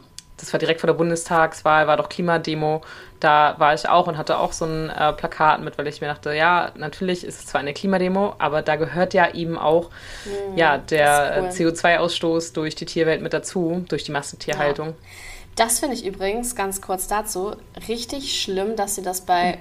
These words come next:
Speaker 2: Fridays for Future null behandeln.
Speaker 1: Ja.
Speaker 2: Da kommen dann irgendwelche LandwirtInnen auf die Bühne, die darüber sprechen, wie toll ihre Biohaltung ist, wo ich mir so denke, bitte was?
Speaker 1: Vor allem, weil Biohaltung noch <laughs> schlechter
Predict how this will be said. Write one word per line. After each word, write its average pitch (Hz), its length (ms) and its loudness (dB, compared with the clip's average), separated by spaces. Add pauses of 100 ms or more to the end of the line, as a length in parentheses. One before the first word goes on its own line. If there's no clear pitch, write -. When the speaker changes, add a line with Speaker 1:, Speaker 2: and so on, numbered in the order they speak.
(100)
Speaker 2:
Fridays 185 300 -2
for 180 80 -8
Future 185 360 -6
null 190 300 -2
behandeln. 180 680 -2
Speaker 1:
Ja. 160 240 6
Speaker 2:
Da 156 60 4
kommen 226 140 0
dann 208 140 0
irgendwelche 208 400 -2
LandwirtInnen 196 800 2
auf 185 160 -6
die 196 100 -12
Bühne, 196 300 -6
die 202 100 -8
darüber 185 280 0
sprechen, 196 460 -4
wie 185 80 -4
toll 202 300 -2
ihre 190 240 -2
Biohaltung 180 640 0
ist, 214 240 -4
wo 196 60 -6
ich 190 100 -10
mir 190 60 -6
so 180 100 -6
denke, 175 300 -4
bitte 175 520 -4 (120)
was? 226 460 -2 (200)
Speaker 1:
Vor - 140 -4
allem, 160 100 2
weil 156 120 0
Biohaltung 165 600 4
noch 185 140 4
<laughs> - 20 -2
schlechter - 760 0